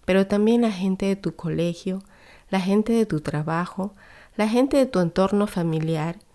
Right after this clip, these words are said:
los desconocidos, la gente de tu iglesia. Mi pregunta es, ¿estás hablando correctamente hacia los demás?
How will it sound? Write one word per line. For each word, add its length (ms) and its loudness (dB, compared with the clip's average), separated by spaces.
los 220 0
desconocidos, 1040 -2
la 120 -4
gente 340 2
de 140 4
tu 140 -6
iglesia. 540 -4
Mi 200 4
pregunta 680 4
es, 300 0
¿estás 420 2
hablando 480 6
correctamente 880 0
hacia 260 -2
los 240 0
demás? 360 -2